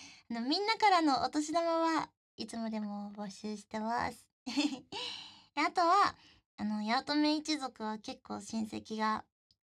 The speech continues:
集まるので、ごちそうもいっぱい食べて、賑やかな年始を過ごしてました。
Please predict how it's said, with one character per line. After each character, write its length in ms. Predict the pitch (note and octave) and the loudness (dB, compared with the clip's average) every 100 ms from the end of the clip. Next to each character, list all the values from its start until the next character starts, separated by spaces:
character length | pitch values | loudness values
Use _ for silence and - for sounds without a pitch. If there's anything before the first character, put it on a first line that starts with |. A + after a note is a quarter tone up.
| - A3 - | -10 -10 -4
集 100 | A3+ | -2
ま 180 | A#3+ A#3+ | 0 0
る 100 | A3 | -2
の 160 | G3+ | -2
で、 220 | G3 G3+ - _ _ - _ _ _ | -2 -4 -6 _ _ -20 _ _ _
ご 120 | A3+ | -10
ち 80 | A3 | -10
そ 300 | - A#3+ B3 | -6 -2 -2
う 20 | |
も 160 | A#3+ A#3+ | -2 -4
い 80 | A3+ | -6
っ 40 | - | -4
ぱ 120 | C4+ | -4
い 60 | C4+ | -2
食 180 | C4+ D#4+ | 0 0
べ 140 | E4+ | 0
て、 240 | E4 G#3 - _ _ _ _ | -2 -8 -10 _ _ _ _
賑 260 | - G#3+ A#3+ | -4 -2 0
や 180 | D#4 F4 | 2 2
か 160 | D4+ G#3+ | 2 -2
な 220 | G3+ G3 _ - | -2 -6 _ -8
年 240 | G#3 A3 | -2 -2
始 240 | G#3 - | -2 -4
を 180 | G#3+ G#3+ - _ - - | -4 -4 -12 _ -20 -12
過 80 | |
ご 140 | A3 A3 | -8 -8
し 100 | A3 | -8
て 140 | - | -10
ま 180 | G#3 G#3 | -8 -10
し 80 | G3+ | -12
た。 420 | - A#3+ A#3+ A3 | -4 0 0 -2